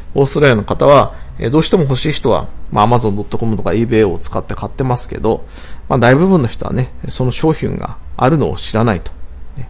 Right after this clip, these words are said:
だからね、えー、オーストラリアAmazon始まれば、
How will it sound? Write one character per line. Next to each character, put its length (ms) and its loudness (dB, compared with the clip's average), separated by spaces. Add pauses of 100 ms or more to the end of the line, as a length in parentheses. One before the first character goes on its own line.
(160)
だ 80 -8
か 80 -8
ら 100 -6
ね、 200 -6 (340)
え 380 -8
ー、 60 -6
オ 40 -2
ー 20 -2
ス 80 -6
ト 80 0
ラ 100 2
リ 80 2
ア 60 4
Amazon 280 2
始 220 -2
ま 120 2
れ 80 0
ば、 200 -2